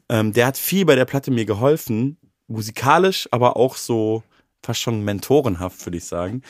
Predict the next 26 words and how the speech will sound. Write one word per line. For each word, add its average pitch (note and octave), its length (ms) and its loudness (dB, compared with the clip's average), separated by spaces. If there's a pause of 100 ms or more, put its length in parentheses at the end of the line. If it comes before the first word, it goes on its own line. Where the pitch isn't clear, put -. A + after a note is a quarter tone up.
(380)
Das, A#2 160 4
was B2 100 2
ich G#2+ 120 -8
vorhin B2+ 240 4
meinte, A#2+ 280 2
so G2+ 120 -4
dieses, F#2+ 460 -2
äh, F#2+ 200 -4
kreative A2+ 420 -4
Gegenüber, G2+ 500 -2
was F2+ 140 -10
mir G2 80 -4
manchmal F2+ 300 -6
gefehlt B2+ 280 -4
hat. F#2 80 -4
Ich - 120 -14
war G#2 100 4
dann G#2 100 -2
einfach G2+ 200 -6
in G#2 100 -4
Berlin G#2+ 240 -2
oft - 160 -6
bei G#2+ 100 -4
ihm B2 120 0
im A#2+ 100 0
Studio, A2 500 -4